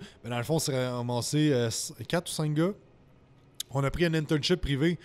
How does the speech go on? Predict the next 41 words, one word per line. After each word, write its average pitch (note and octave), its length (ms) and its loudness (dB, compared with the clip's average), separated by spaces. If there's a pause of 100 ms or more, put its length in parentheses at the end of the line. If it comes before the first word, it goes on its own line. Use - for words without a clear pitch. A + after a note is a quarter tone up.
(240)
de A#2+ 100 0
quatre E3+ 280 -2
jours F#3 240 6
ou D3 60 -2
cinq D#3+ 280 0
jours, E3 240 2
je C#3+ 80 -4
me B2+ 80 0
souviens C3+ 240 0
plus. F3 240 -4 (580)
Euh, A2 160 -6
de A#2 100 -4
quatre F3 200 0
ou - 60 -4
cinq D3 180 2
jours, D#3 160 2
dans C#3 120 2
le B2 40 0
fond, D3 380 -2
en, A#2 500 -4
en B2 100 0
privé D3 360 6
avec B2 180 2
Stéphane. A#2+ 400 -6 (400)
Mais C3 60 -4
dans C3+ 80 0
le B2+ 60 0
fond, F3 120 0
on D#3 80 0
était B2+ 160 0
quatre E3+ 220 0
dans E3 80 0
la C#3+ 80 0
classe. D#3 440 0
Euh, A2+ 640 -4
si - 140 -12
je C3+ 60 -6
me C3 80 -2
souviens C#3 180 -4
bien, C#3+ 180 -2
Anthony, D3+ 460 0